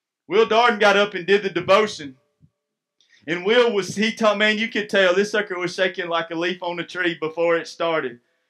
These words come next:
He was nervous and scared to death, but he did it anyway. You know why? 'Cause he had courage. And I couldn't help but do nothing but think about that last night as I was, I was like, man,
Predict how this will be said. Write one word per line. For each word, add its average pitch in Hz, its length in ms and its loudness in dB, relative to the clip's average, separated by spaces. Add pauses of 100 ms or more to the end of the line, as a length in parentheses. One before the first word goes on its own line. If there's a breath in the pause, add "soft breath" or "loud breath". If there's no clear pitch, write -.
(120)
He 196 140 0
was 190 240 -2
nervous 220 640 0 (280)
and 160 160 -8
scared 202 400 2
to 202 100 -6
death, 214 440 0 (2000)
but 147 140 -8
he 143 80 -12
did 160 180 -10
it 156 100 -10
anyway. 120 440 -16 (880)
You 143 80 -20
know 147 120 -16
why? 180 360 -8 (1000)
'Cause 147 160 -14
he 135 100 -16
had 120 220 -14
courage. 117 560 -18 (1600)
And 143 100 -12
I 151 100 -10
couldn't 240 300 -8
help 220 300 -2
but 180 160 -10
do 208 160 -2
nothing 214 320 -6
but 165 220 -8
think 233 260 -4
about 185 320 0
that 202 220 0
last 202 260 -2
night 220 220 2
as 196 120 0
I 202 120 0
was, 196 200 -2
I 214 120 -4
was 208 100 -6
like, 185 240 -2
man, 214 400 -4